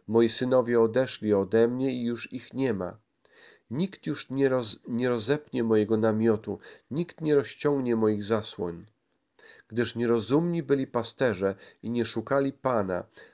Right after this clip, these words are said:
dlatego nie powiodło im się i cała ich trzoda jest w rozproszeniu. Słuchaj, oto nadchodzi wieść i wielki zgiełk z ziemi północnej, aby miasta judzkie zmienić w pustynię,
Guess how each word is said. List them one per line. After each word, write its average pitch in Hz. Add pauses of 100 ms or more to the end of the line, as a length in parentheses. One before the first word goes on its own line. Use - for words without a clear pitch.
(100)
dlatego 127
nie 127
powiodło 117
im 107
się 107 (300)
i 113
cała 160
ich 147
trzoda 113
jest 101
w 107
rozproszeniu. 104 (460)
Słuchaj, 104 (680)
oto 135
nadchodzi 113
wieść 120 (360)
i 117
wielki 135
zgiełk 104
z 101
ziemi 117
północnej, 110 (540)
aby 110
miasta 123
judzkie 143
zmienić 113
w -
pustynię, 107